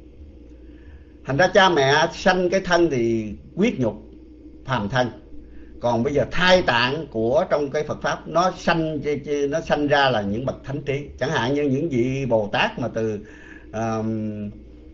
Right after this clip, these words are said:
bát địa trở lên là họ có ba thân rồi.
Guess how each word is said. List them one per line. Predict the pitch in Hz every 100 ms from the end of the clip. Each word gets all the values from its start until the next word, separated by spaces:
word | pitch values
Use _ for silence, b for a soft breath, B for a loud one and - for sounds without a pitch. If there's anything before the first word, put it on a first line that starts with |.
| - - -
bát | 185 220 151
địa | 131 139
trở | 156
lên | 165 147 143 131
là | 110
họ | 104 104
có | 117 131
ba | 127 127
thân | 127 117
rồi. | 101